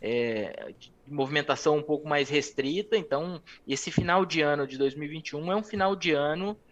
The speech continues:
depois de dois anos aí bem mais, é, com limitação bem maior aí de movimentação, de festas, de juntar família, et cetera.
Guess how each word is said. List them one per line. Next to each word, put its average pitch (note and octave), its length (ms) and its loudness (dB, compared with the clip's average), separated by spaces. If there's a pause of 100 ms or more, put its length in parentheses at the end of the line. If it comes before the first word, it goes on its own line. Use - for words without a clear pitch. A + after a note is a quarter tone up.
(280)
depois E3 600 2
de G#3 160 0
dois E3+ 340 0
anos D#3 320 -2
aí D3 180 -4 (300)
bem D3 140 0
mais, F3 580 -4 (400)
é, C3+ 300 0
com C#3+ 200 -6
limitação C#3+ 960 -2
bem C3 220 -2
maior C3 420 -2
aí A#2+ 220 -6
de C#3+ 300 -4
movimentação, C3+ 840 -2
de A2+ 300 -8
festas, C3+ 580 2
de A#2+ 160 -8
juntar A#2+ 320 -6
família, C3 440 -2
et D3+ 100 -10
cetera. C#3+ 340 -4